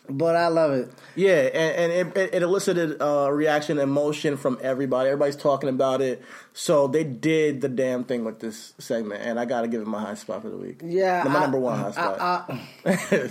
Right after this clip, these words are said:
Speaker 2: <laughs>
Speaker 1: I'll give it my best written, and I'll also give it my best produced. Um, but my high spot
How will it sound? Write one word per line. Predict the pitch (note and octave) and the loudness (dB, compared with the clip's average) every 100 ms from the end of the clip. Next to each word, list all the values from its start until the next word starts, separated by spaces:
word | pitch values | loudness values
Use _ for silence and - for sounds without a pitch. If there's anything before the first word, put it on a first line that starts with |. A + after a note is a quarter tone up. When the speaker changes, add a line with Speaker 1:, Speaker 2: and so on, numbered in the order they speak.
| - | -10
Speaker 2:
<laughs> | - C#3+ | -10 0
Speaker 1:
I'll | F3+ F#3 | 2 4
give | F#3+ | 2
it | F#3+ | 4
my | F3+ D#3+ | 4 2
best | D3 E3 B2+ | 2 0 2
written, | D#3+ E3 D#3 | 0 2 0
and | D#3 D#3+ D#3 | 0 0 2
I'll | D3+ | 2
also | - D3 C#3+ C#3+ | 0 0 -2 -2
give | C3 C#3+ | 0 0
it | C#3 | 0
my | C#3 C3 | 0 0
best | B2+ C3 C3 | -2 -2 -2
produced. | C#3 B2+ C3+ B2+ - - - _ _ - | -4 0 0 0 -4 -20 -20 _ _ -4
Um, | C#3 C#3 C3+ C3 | -2 0 0 0
but | C3+ C#3 | 2 2
my | D3+ D#3+ D#3 | 2 2 2
high | C#3 D3+ D#3+ | 0 0 0
spot | C#3+ - D3 D3 C#3 | -2 -4 0 0 -2